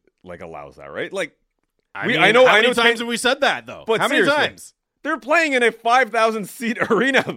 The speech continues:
Speaker 1: though. At least they had a
Speaker 2: It's
Speaker 1: almost full size one back then.
Speaker 2: It's very, very bad.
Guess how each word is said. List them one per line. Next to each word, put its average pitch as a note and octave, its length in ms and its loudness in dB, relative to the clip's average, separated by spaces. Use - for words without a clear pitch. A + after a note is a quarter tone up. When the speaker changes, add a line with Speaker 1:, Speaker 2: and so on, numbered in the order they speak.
Speaker 1:
though. B2+ 140 -4
At C3+ 100 -4
least A#3 260 -6
they A3+ 140 0
had G3+ 140 2
a E3+ 60 -4
Speaker 2:
It's C3 100 -14
Speaker 1:
almost G3 320 -6
full A3 160 -2
size C3+ 320 -2
one A2 120 -10
back G#2 240 -6
then. F#2+ 240 -10
Speaker 2:
It's B2+ 200 -12
very, G#2+ 260 -6
very E2 220 -14
bad. C2 320 -20